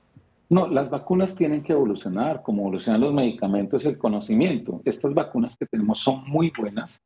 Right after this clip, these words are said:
<clears throat> pero son vacunas que todavía le falta cortar la cadena de transmisión, que es tal vez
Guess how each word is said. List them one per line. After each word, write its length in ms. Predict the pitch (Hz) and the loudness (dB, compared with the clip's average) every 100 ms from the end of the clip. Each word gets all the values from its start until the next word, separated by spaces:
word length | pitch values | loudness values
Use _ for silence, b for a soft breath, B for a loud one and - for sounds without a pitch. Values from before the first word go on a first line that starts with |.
| B B B B | B B B B
<clears throat> 320 | - 214 139 | 4 4 -2
pero 180 | 151 120 | -4 -4
son 200 | 117 131 | -4 -4
vacunas 340 | 135 - 170 - | -6 -4 -6 -4
que 120 | 156 | -6
todavía 440 | - 104 104 143 | -2 -2 0 -2
le 160 | 151 139 - | -4 -8 -4
falta 460 | 143 127 - 151 | -4 -4 -8 -8
cortar 440 | - 120 - 127 131 | -6 -6 -2 -4 -4
la 200 | 120 147 - | -8 -8 -8
cadena 260 | 113 120 | -8 -6
de 60 | 139 | -6
transmisión, 400 | 139 110 - 113 | -4 -4 -2 -4
que 80 | - | -2
es 160 | - - - | -4 -6 -4
tal 160 | 143 | -2
vez 280 | 131 135 - | 0 -2 -2